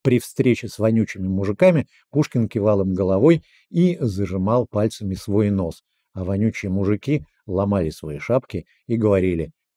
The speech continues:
"Это ничего". Пушкин любил кидаться камнями. Как увидит камни, так и начинает ими кидаться.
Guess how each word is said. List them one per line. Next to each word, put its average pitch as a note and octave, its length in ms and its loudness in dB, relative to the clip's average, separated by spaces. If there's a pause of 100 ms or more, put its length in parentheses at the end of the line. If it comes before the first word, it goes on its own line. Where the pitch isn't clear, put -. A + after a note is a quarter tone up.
"Это G#2 300 -2
ничего". D2 800 -6 (680)
Пушкин C#3+ 300 4
любил C3 320 6
кидаться A#2+ 420 2
камнями. A#2+ 580 0 (180)
Как - 220 0
увидит F3+ 360 4
камни, G2+ 420 2
так D#3+ 280 2
и C3 40 0
начинает A2 480 -2
ими G#2+ 140 0
кидаться. G#2+ 500 -4